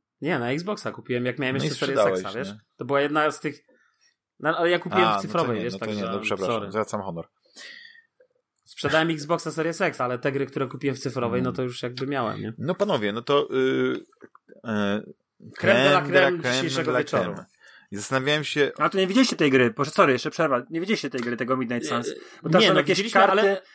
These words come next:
Speaker 3: dlatego byłem ciekawy waszej opinii, jak to jest, bo ja po pierwsze nie gram w takie taktyczne, Damian uwielbia je, więc ja myślałem, że tutaj
Speaker 1: Mnie to
Speaker 3: coś
Speaker 1: nie kręci
Speaker 3: nie
Speaker 1: zupełnie.
Speaker 2: Midnight
Speaker 3: Ale Damian
Speaker 2: Suns
Speaker 3: nie wiedział, więc
Speaker 2: jak,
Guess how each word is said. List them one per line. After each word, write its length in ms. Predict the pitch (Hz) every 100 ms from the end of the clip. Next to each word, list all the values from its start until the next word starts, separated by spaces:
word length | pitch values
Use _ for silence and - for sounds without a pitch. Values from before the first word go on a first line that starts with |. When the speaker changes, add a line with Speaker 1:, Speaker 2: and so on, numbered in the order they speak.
| - _
Speaker 3:
dlatego 400 | - 175 180 180
byłem 140 | 185 185
ciekawy 320 | 185 196 180
waszej 300 | 185 - 185
opinii, 240 | 190 190
jak 100 | 175
to 120 | -
jest, 160 | 175 139
bo 80 | 156
ja 120 | 170
po 40 |
pierwsze 300 | 175 - 156
nie 80 | 160
gram 160 | 151 151
w 20 |
takie 220 | 156 156
taktyczne, 460 | 151 - 143 170 151
Damian 320 | 147 160 147
uwielbia 440 | 147 135 135 127 135
je, 220 | 147 170 - - - -
więc 220 | 139 147 165
ja 80 |
myślałem, 260 | 160 - 160
że 40 | 139
tutaj 140 | 139
Speaker 1:
Mnie 120 | 165
to 60 | 160
Speaker 3:
coś 140 | 165
Speaker 1:
nie 120 | 156
kręci 360 | 151 143 123 -
Speaker 3:
nie 40 | -
Speaker 1:
zupełnie. 340 | 139 110 107 104
Speaker 2:
Midnight 340 | 143 131 127
Speaker 3:
Ale 260 | 127 135 135
Damian 260 | 143 135
Speaker 2:
Suns 240 | 120 127 123
Speaker 3:
nie 60 |
wiedział, 300 | 156 139 135 123
więc 140 | 120
Speaker 2:
jak, 160 | 113